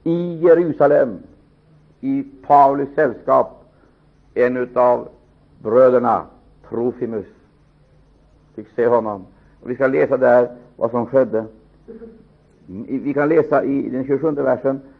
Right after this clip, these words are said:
några följande. När de sju dagarna nästan vore ute, fingo judarna från provinsen Asien se honom i helgedomen och uppviglade då allt folket.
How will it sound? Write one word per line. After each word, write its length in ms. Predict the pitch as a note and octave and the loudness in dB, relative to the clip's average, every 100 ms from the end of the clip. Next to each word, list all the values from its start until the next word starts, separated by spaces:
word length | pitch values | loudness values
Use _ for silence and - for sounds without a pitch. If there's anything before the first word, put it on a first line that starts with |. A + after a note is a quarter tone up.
| _ | _
några 220 | - A#2+ | -8 -6
följande. 480 | B2 C#3 A#2+ A2+ A#2 A#2 _ _ _ - _ | -4 -4 -4 -6 -8 -10 _ _ _ -20 _
När 200 | C#3+ E3+ | 0 2
de 120 | G#3+ | 2
sju 400 | G#3+ - A#3+ B3+ | 0 -4 -2 0
dagarna 680 | A3+ A#3 D3+ C3+ C3 B2+ - | 6 6 6 4 4 2 2
nästan 520 | D#3+ F3 - C#3 C#3+ | -2 -4 -4 -4 -2
vore 200 | C3 C3+ | -2 -2
ute, 680 | - D3 G2 - A2 G2+ E2+ - _ _ _ _ _ | -2 -6 -8 -8 -4 -2 -4 -12 _ _ _ _ _
fingo 340 | - F3+ F#3+ G#3+ | -2 0 2 2
judarna 800 | F3+ C4 G#3 C#3 A#3 B3+ F#3 D#3+ | 2 0 0 0 2 4 4 2
från 240 | E3 D#3+ | 0 -2
provinsen 540 | E3+ F3 D#3+ C#3 F3 - | -2 -2 -2 -2 -8 -2
Asien 800 | F3+ G3+ G#3 - E3+ B2 F#2+ - _ _ _ _ _ - | 2 2 0 -8 -6 -6 -8 -14 _ _ _ _ _ -4
se 220 | F3+ G3+ A3 | 2 4 6
honom 460 | G#3 F#3+ D3 C#3 | 4 2 2 2
i 80 | D3 | 2
helgedomen 720 | F3 E3+ A#2+ A#2 B2+ B2 C3 | 2 2 0 -2 -2 -2 -2
och 300 | D3+ - - - | 2 0 0 0
uppviglade 1300 | D4 E3+ - A2+ B2+ C4+ D#4 D4+ D4 C#4+ G3+ F3+ F#3+ | 0 0 -10 -16 -6 -2 0 -2 0 2 4 2 -2
då 680 | C3+ G2+ F3 F3+ C3+ G#2+ - | -4 0 4 6 6 2 0
allt 380 | D#3 D#3+ D#3 D3 - - | 2 4 4 -2 -10 -2
folket. 600 | C3 A2 - - A#2+ | 0 0 -6 -4 -4